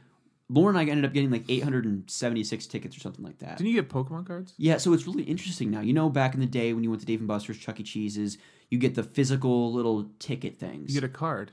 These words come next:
Speaker 1: And then they, you'd throw 'em and they'd somehow weigh 'em and it would count them
Speaker 2: Yeah.
Speaker 1: arbitrarily. I don't even know how that worked. That was just garbage. They probably ripped you
Speaker 2: Well,
Speaker 1: off.
Speaker 2: they do that with, uh, parts, like, indus-,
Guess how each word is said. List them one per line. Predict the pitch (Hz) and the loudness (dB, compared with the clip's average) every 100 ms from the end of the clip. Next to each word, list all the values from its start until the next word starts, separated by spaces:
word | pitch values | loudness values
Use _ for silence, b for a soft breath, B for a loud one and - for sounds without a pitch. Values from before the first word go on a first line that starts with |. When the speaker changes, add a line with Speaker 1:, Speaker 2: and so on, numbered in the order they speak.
| - | 0
Speaker 1:
And | 135 135 | 4 6
then | 131 127 127 | 8 6 6
they, | 123 117 110 - _ _ - | 6 4 2 -6 _ _ -2
you'd | 127 - - | 0 0 0
throw | 139 131 127 | 4 6 6
'em | 120 | 4
and | 120 | 2
they'd | 107 | 2
somehow | - 139 131 | 0 2 2
weigh | 107 107 113 | 2 2 2
'em | 120 123 | 2 0
and | |
it | 101 | -2
would | 101 | -6
count | - 101 101 | -8 -6 -4
them | 117 120 123 131 107 | -4 -4 -4 -6 -10
Speaker 2:
Yeah. | 107 80 | -6 -2
Speaker 1:
arbitrarily. | 107 107 113 110 113 | -2 -2 -2 -2 -2
I | 110 | -2
don't | |
even | 107 | -2
know | 104 | -4
how | |
that | 101 - | -6 -6
worked. | 104 101 101 | -4 -4 -4
That | 117 | -6
was | 104 | -6
just | 101 | -8
garbage. | - 101 104 104 104 | -6 -6 -4 -6 -6
They | |
probably | 110 104 | -8 -8
ripped | 104 - | -8 -4
you | - | 0
Speaker 2:
Well, | |
Speaker 1:
off. | - | 4
Speaker 2:
they | 170 | 4
do | 180 | 6
that | 160 131 | 2 2
with, | 120 113 - | 0 -4 -6
uh, | 107 101 101 - _ _ _ _ _ _ 156 - | -10 -10 -12 -18 _ _ _ _ _ _ -20 -18
parts, | - 98 92 - - - _ | -10 -10 -10 -16 -20 -20 _
like, | 107 98 - - _ _ _ _ _ _ _ _ _ _ _ _ - | -6 -6 -10 -20 _ _ _ _ _ _ _ _ _ _ _ _ -10
indus-, | 113 107 - | -6 -6 -10